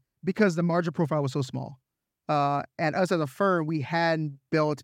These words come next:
a framework for understanding fintech companies, which typically have very different margin profiles. And so I put my hand up a few years ago to say, "Hey, we, we, we keep getting this wrong. Let's, let's, let's change this." And so that allowed us to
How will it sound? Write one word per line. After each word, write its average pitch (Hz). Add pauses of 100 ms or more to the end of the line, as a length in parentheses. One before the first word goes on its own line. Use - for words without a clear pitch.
a 151
framework 156
for 147
understanding 143
fintech 135
companies, 220 (420)
which 160
typically 165
have 147
very 147
different 139
margin 139
profiles. 180 (420)
And 156
so 156
I 147
put 160
my 151
hand 151
up 143
a 135
few 147
years 170
ago 160
to 143
say, 139
"Hey, 147
we, 151
we, 165 (220)
we 175
keep 160
getting 151
this 135
wrong. 147
Let's, 135 (360)
let's, 143
let's 143
change 156
this." 131
And 143
so 139 (280)
that 160
allowed 156
us 147
to 147